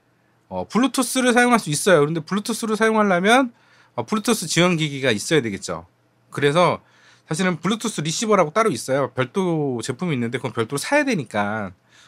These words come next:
그러니까 가격 대비, 어, 무선으로 사용할 수 없다는 게 좀 단점인 것 같아요. 요새 많이 나오는 제품들 있잖아요. 이 정도 가격이면 거의 무선이기 때문에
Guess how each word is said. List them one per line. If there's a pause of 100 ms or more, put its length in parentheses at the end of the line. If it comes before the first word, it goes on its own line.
(360)
그러니까
가격
대비, (540)
어,
무선으로
사용할
수
없다는
게
좀 (1700)
단점인
것
같아요.
요새 (200)
많이
나오는
제품들
있잖아요. (1200)
이
정도
가격이면
거의
무선이기
때문에